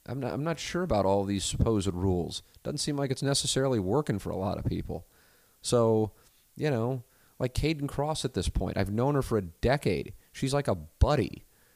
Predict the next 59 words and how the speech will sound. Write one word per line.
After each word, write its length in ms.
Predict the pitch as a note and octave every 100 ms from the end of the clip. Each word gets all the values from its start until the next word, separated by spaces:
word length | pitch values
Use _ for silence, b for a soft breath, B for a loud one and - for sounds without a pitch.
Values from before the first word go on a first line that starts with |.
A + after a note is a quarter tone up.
| b -
It's 280 | A2+ -
not 120 | C3 A#2+
like 200 | G#2+ -
I'm 100 | F#2+
like, 240 | F#2 -
"Oh, 380 | G2 A#2 F2 D2
Caden's 420 | - A#2 A2 F#2
my, 260 | F#2+ F2+ E2+ E2+
my 180 | - F2
side 560 | E2 - B2+ C3+ D3+ D3
piece." 320 | - F2+ -
I 40 |
mean, 140 | G#2+ G2+
she's 240 | - F#2
married, 600 | F#2+ G2 B2+ C3+ G#2+ G#2+
or 160 | A#2 F2+ - -
I 100 | F2+
don't 100 | F2
know, 60 | D2
she's 180 | F#2 F#2+
in 80 |
a 60 | F2+
long-term 580 | F#2 A#2 C3+ B2+ C#3 A#2
relationship. 640 | G#2 G#2+ B2 G#2+ F#2 F#2+
I 80 | A2+
can 140 | G#2 B2
never 160 | B2+
figure 300 | G2+ A2 F#2
it 40 | F#2
out. 200 | D#2 E2
It 80 |
seems 160 | - G#2+
like 160 | G#2 F2
one 160 | A#2
minute 160 | A2 G2
it's 120 | -
this 240 | G#2 G2+
or 60 | F#2+
that. 220 | F#2 F#2+
I, 100 | G2
I 40 | F#2
have 100 | F2
no 180 | F2
idea. 260 | F2 E2 C#2
And 100 | D#2+
I'm 180 | G#2 F2
sure 180 | - F#2+
as 80 |
hell 100 | F#2
not 140 | F2+ E2
gonna 120 | E2+
text 260 | - F#2+ G2
her 40 |
and 80 | F2+
say, 200 | G2 A2
"Hey, 60 |
what's 220 | F#2+ C3+ -
the 60 |
deal?" 340 | F2+ A2 D#2+